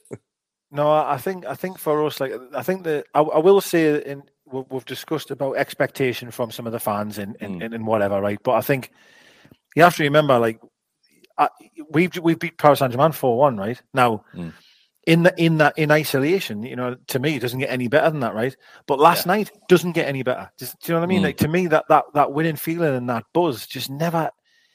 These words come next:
Speaker 1: it doesn't leave us. You know what I mean? And, and it, I, and I think, and I'm sure our bestie said this before, and I'm very much of this as well. I still can't believe we are this good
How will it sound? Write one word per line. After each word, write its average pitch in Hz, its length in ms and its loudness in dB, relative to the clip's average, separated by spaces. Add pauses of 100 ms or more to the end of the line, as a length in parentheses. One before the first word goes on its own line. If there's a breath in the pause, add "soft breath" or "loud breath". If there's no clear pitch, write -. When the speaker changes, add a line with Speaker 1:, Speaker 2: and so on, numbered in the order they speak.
(140)
Speaker 1:
it 127 120 -8
doesn't 160 320 -2
leave 160 300 -4
us. 226 260 -2
You 156 80 -4
know 165 80 2
what 175 80 2
I - 20 -2
mean? 196 180 2
And, 156 160 0
and 139 120 -2
it, 160 160 0
I, 131 120 -2 (100)
and 151 120 4
I 156 100 4
think, 269 320 -4 (100)
and 147 100 -4
I'm 139 80 -2
sure 226 200 -4
our 190 80 0
bestie 180 300 -4
said 147 180 0
this 131 140 -2
before, 156 380 0
and 113 100 -4 (500 soft breath)
I'm 160 160 6
very 151 200 4
much 139 240 -4
of 123 60 -4
this 120 160 -4
as 117 100 -10
well. 127 260 4 (440 soft breath)
I 113 40 -6
still 190 300 6
can't 160 320 0
believe 135 320 -4
we 127 80 0
are 120 120 2
this 117 180 -6
good 165 300 -6